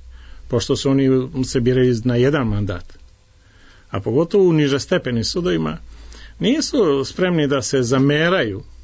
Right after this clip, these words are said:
kolegama koji nisu baš uvek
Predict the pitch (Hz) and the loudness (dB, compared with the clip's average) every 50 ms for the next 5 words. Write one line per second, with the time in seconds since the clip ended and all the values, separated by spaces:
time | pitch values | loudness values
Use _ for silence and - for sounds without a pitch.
0 | - - - - - - - - - - - - - - - 113 113 117 123 123 | -20 -20 -20 -20 -20 -20 -20 -20 -20 -20 -20 -20 -20 -8 -4 0 0 2 2 2
1 | 120 113 139 147 160 175 196 214 - - - - - _ - - - - - - | 2 0 0 0 0 -2 -4 -6 -10 -20 -20 -20 -20 _ -20 -20 -20 -20 -20 -20
2 | - - - - - 127 131 131 131 123 113 120 139 151 165 185 175 - - 165 | -20 -20 -20 -2 0 2 4 4 2 2 2 2 2 4 2 2 2 2 2 0
3 | 131 120 135 131 117 - - 147 123 117 107 - - - - - | 2 2 0 0 0 0 2 2 2 2 2 0 -4 -8 -12 -14